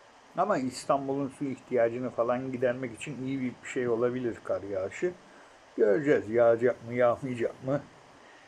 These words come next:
Yani is-, biz de İstanbul'da oturuyoruz. İstanbul merkezdeyiz ama kar göremiyoruz. Yani İstanbul'u karlı göstermesine rağmen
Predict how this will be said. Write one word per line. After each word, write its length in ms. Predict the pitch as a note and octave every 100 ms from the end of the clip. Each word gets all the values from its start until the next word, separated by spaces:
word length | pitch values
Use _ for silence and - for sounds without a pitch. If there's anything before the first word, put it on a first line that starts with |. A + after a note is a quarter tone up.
| - - -
Yani 260 | A#2 A#2+ A#2
is-, 240 | A#2 - C#3
biz 300 | C#3+ D#3+ D#3
de 60 |
İstanbul'da 640 | E3 - - D#3+ E3 C#3+
oturuyoruz. 520 | C#3 - A#2 A2+ A2+ G#2+
İstanbul 420 | - C3+ C3+ C3+
merkezdeyiz 760 | B2 B2+ C#3 D#3+ C#3 E3 B2
ama 300 | D3+ F#3 D#3
kar 200 | - C#3
göremiyoruz. 680 | D3 D3 C#3+ D#3 C#3+ A2+ G2+
Yani 200 | G2+ G2+
İstanbul'u 540 | G#2+ - A#2 A#2 B2 B2
karlı 300 | A#2+ A#2 A#2+
göstermesine 800 | A2+ - A#2+ A#2+ A#2 - A#2+
rağmen 320 | A#2 G#2 F#2+